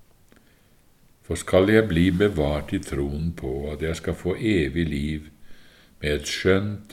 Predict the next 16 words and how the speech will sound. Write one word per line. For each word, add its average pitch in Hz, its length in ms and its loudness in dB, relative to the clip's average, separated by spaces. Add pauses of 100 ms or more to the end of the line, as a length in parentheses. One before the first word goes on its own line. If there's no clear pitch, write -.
og 92 80 -2
herlig 90 560 0
legeme, 69 600 -4 (880)
etter 101 260 2
å 101 80 2
være 104 240 4
blitt 101 240 0
lagt 90 400 -2
i 131 80 0
jorden, 67 540 -4 (100)
smuldret 90 760 -4
opp - 360 -4
og 82 160 -4
blitt 80 300 -6
til 85 180 -4
jord, 71 380 -6